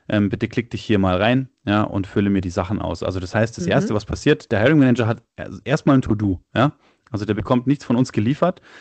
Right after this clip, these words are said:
Speaker 1: sondern der muss uns liefern.
Speaker 2: Uhu.
Speaker 1: Der oder die muss uns
Speaker 2: Auch
Speaker 1: liefern.
Speaker 2: das finde ich schon gut. <laughs>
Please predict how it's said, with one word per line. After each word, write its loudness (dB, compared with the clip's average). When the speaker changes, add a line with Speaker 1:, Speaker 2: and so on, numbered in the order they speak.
Speaker 1:
sondern 2
der 4
muss 2
uns 0
liefern. -2
Speaker 2:
Uhu. 6
Speaker 1:
Der 8
oder 4
die -2
muss -6
uns 0
Speaker 2:
Auch -16
Speaker 1:
liefern. 4
Speaker 2:
das 0
finde 0
ich -2
schon -2
gut. -6
<laughs> -2